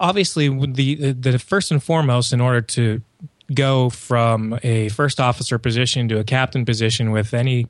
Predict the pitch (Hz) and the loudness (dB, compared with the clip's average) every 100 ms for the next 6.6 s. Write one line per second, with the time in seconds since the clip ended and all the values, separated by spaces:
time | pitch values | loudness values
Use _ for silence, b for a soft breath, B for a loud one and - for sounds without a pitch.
0 | - 120 110 101 104 147 160 135 117 - | -6 -2 0 0 -2 -2 0 0 -2 -4
1 | 127 135 - 127 123 120 117 120 117 117 | -2 -2 -2 0 0 0 0 0 0 0
2 | 123 - - _ - 131 120 117 117 110 | -2 -4 -20 _ -6 -2 0 2 2 0
3 | 107 107 110 117 104 - 156 139 - 117 | 0 0 2 0 0 -2 0 0 -2 -2
4 | 117 120 120 120 117 113 113 123 117 113 | 0 0 0 0 0 -2 -4 -2 -2 0
5 | 127 120 - 117 110 113 117 117 - 120 | 0 -2 0 -2 0 0 2 0 0 -2
6 | - 117 113 - 135 117 | -2 -4 -2 0 0 0